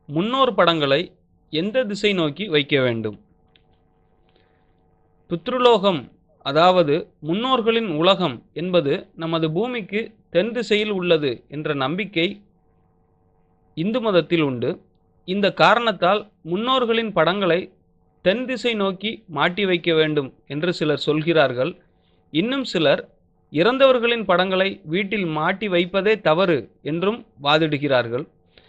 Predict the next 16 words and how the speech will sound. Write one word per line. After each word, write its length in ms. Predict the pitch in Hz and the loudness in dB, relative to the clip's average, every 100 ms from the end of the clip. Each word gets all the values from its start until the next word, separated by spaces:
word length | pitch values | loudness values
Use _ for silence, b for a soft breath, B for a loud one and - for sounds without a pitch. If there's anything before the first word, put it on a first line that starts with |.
| b b b - _ _ _ 127 | b b b -20 _ _ _ 0
வரலாற்று 600 | 143 185 220 226 208 233 | 4 6 6 6 4 0
உண்மைகளை 520 | 185 190 190 165 139 190 - _ 135 | 0 0 -2 0 0 0 -8 _ -4
வருங்கால 500 | 135 180 208 214 220 214 | 0 0 2 4 4 2
சந்ததியினர் 760 | 170 160 185 190 180 147 - - _ | 0 0 0 0 0 0 -2 -4 _
தெரிந்து 320 | - 175 226 233 | -4 -2 -2 0
கொள்ள 200 | 220 208 | 2 2
வேண்டும் 380 | 190 175 160 131 - - | 2 0 0 -2 -10 -10
என்ற 280 | 147 151 | -4 -2
நோக்கத்தோடு 640 | 143 175 180 190 175 139 131 170 _ _ _ _ _ _ - | 0 0 -2 0 2 2 0 -4 _ _ _ _ _ _ 0
அரண்மனைகளில் 800 | 143 202 240 233 214 170 151 180 - _ | 2 2 2 0 0 2 0 -2 -8 _
அரசர்களின் 680 | - 151 185 240 220 214 220 - | -4 -2 0 0 2 0 -2 -4
உருவத்தினை 560 | 160 175 180 175 165 180 123 | -2 0 0 0 -2 -2 -2
வரைந்து 380 | 131 151 165 | -2 0 0
வைத்தார்கள். 540 | 156 143 135 127 123 160 - _ _ _ _ _ | 0 0 0 0 -2 -8 -12 _ _ _ _ _
காலப்போக்கில் 720 | 147 180 240 208 226 202 233 233 - | 4 6 6 6 2 2 -4 -6 -6
விஞ்ஞான 440 | 156 190 220 | -4 0 2